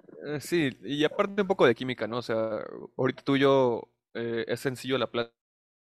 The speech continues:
pero la, pero, pues, la neta sí, uno sí se siente un poquito nervioso de que esto se vaya a subir, que qué vaya a decir la gente,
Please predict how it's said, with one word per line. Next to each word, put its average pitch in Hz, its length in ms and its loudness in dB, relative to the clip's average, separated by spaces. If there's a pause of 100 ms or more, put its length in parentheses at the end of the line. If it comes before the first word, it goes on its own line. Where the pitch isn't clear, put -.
(460)
pero 110 160 -6
la, 110 140 -6 (220)
pero, 110 200 -4
pues, 113 100 -14
la 113 100 -2
neta 127 220 -2
sí, 120 260 -4
uno 120 220 -4
sí 123 120 -10
se 117 80 -8
siente 117 220 -6
un 113 100 -8
poquito - 420 -8
nervioso 113 480 -4
de 110 120 -4
que 117 100 -8
esto 113 220 -8
se 107 120 -8
vaya 107 200 -2
a - 40 -14
subir, 117 640 -4
que - 160 -14
qué 113 120 -6
vaya 113 200 -2
a - 20 -4
decir - 240 -10
la 101 100 -10
gente, 117 680 -4